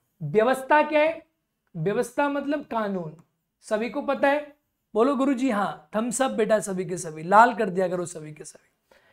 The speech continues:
अब राज्य व्यवस्था में विकास की बात आई, कहा कि छोटे छोटे राज्य हैं, अब इसका विकास कैसे होगा? अब इसका विकास कैसे होगा? कैसे इसका डेवलपमेंट होगा?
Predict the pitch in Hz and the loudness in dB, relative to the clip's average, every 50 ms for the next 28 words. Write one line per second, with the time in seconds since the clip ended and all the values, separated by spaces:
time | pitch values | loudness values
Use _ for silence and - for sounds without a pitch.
0 | _ _ _ _ _ _ _ _ _ _ _ _ _ _ _ _ - 285 370 453 | _ _ _ _ _ _ _ _ _ _ _ _ _ _ _ _ 4 4 4 6
1 | - 285 262 254 247 262 294 285 381 370 330 285 262 262 254 - - 285 285 294 | 4 6 8 10 10 10 8 6 2 0 0 0 0 -2 -2 -2 -2 -2 0 0
2 | 349 359 269 247 202 175 240 240 254 254 - - - 302 285 247 226 220 208 214 | -2 -4 -6 -6 -4 2 2 2 2 2 0 -4 -6 -4 -2 0 0 0 0 -2
3 | - 170 139 139 139 _ _ _ _ _ _ - 202 220 254 226 233 269 - - | -6 -12 -12 -12 -14 _ _ _ _ _ _ 4 6 6 8 6 4 -4 -4 -4
4 | 220 220 247 240 - 233 220 269 262 247 233 240 214 202 240 247 247 254 - _ | -2 -2 -2 -4 -4 -4 -2 0 2 4 2 2 2 -2 -6 -6 -6 -8 -14 _
5 | _ _ - - 285 294 - - 427 - 277 185 165 220 - - 262 302 339 381 | _ _ -8 -6 -6 -6 -6 -4 -6 -6 -6 -6 -6 -6 -2 4 8 10 10 8
6 | 370 - - 269 233 202 - - 208 170 160 147 147 135 - _ _ _ _ _ | 8 2 -4 -4 -4 -4 -4 -6 -6 -6 -6 -8 -10 -12 -16 _ _ _ _ _
7 | _ _ _ _ _ _ _ _ _ _ _ _ _ _ _ _ _ _ _ _ | _ _ _ _ _ _ _ _ _ _ _ _ _ _ _ _ _ _ _ _
8 | _ _ _ _ _ _ _ _ _ _ _ _ _ - 233 240 269 277 247 - | _ _ _ _ _ _ _ _ _ _ _ _ _ 6 6 8 8 6 2 0
9 | - 339 339 285 220 165 208 - - 247 302 339 320 320 - - 208 180 - - | -2 -2 -2 -2 -2 -8 -8 -2 2 6 6 6 6 4 -2 -8 -10 -10 -8 -10
10 | 175 151 147 147 143 139 - _ _ _ _ _ _ - 285 320 330 - 381 349 | -12 -12 -12 -12 -14 -16 -18 _ _ _ _ _ _ 6 6 6 6 6 0 0
11 | - - - 359 349 285 202 240 220 220 254 262 269 269 269 269 269 262 262 233 | 0 -2 -2 -4 -4 -2 0 -2 0 2 0 0 0 0 -2 -2 -2 0 0 2
12 | 233 233 233 240 233 - | 6 6 6 6 6 2